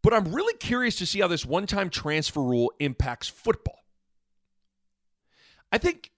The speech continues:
I think basketball and football have some pretty dramatic differences, which will make it interesting to see the differences with the transfer thing. First of all, like, in basketball,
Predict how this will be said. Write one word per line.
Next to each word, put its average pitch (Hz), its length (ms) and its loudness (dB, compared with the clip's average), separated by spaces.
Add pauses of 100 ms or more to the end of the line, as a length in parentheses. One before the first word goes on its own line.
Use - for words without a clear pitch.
(540)
I 190 40 2
think 285 200 -4
basketball 226 640 2
and 214 100 0
football 110 720 0 (360)
have 175 220 0
some 160 220 -2
pretty 294 380 -2
dramatic 151 800 -4
differences, 117 880 -4 (1300)
which 156 220 0
will 175 140 2
make 196 320 -2
it 233 80 -4
interesting 196 460 -4
to 156 60 -4
see 175 200 -4
the 143 100 -4
differences 139 760 -2
with 131 100 -6
the 131 80 -4
transfer 127 460 -4
thing. - 180 -16 (1700)
First - 240 0
of 233 100 2
all, 180 300 8
like, 170 300 0
in 190 140 0
basketball, 151 920 4